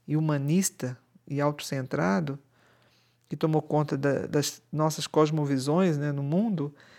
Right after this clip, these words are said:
é, inclusive a cosmovisão cristã, desde o iluminismo, é, o aconselhamento de casais tem sido um grande desafio, né?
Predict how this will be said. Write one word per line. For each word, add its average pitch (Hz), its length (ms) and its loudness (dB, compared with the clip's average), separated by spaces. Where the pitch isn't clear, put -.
é, 143 220 0
inclusive 185 500 2
a 180 120 6
cosmovisão 160 580 0
cristã, 170 760 0
desde 165 520 6
o 160 40 2
iluminismo, 151 720 0
é, 151 400 4
o 160 60 6
aconselhamento 175 580 2
de - 60 -8
casais 170 360 0
tem 196 140 -4
sido 196 280 -2
um 190 80 0
grande 190 220 2
desafio, 190 600 -4
né? 160 260 -2